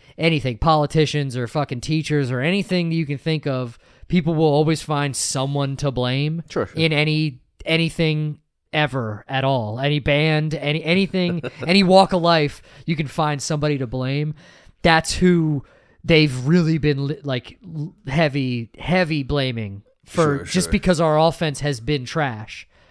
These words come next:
Speaker 1: So it's like, all right, it's the coordinator because, like, some of the player and,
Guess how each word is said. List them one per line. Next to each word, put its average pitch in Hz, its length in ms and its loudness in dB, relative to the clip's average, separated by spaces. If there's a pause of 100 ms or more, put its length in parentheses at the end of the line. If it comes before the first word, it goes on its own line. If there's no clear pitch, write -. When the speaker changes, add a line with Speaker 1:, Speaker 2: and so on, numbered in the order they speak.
(240)
Speaker 1:
So 160 340 2
it's 160 160 0
like, 151 280 0 (100)
all 156 100 0
right, 147 220 2
it's 135 140 -8
the - 100 -6
coordinator 127 560 -2
because, 143 380 -2
like, 131 320 -6 (800)
some 190 240 4
of 190 60 6
the 185 80 8
player 170 340 6
and, 165 300 0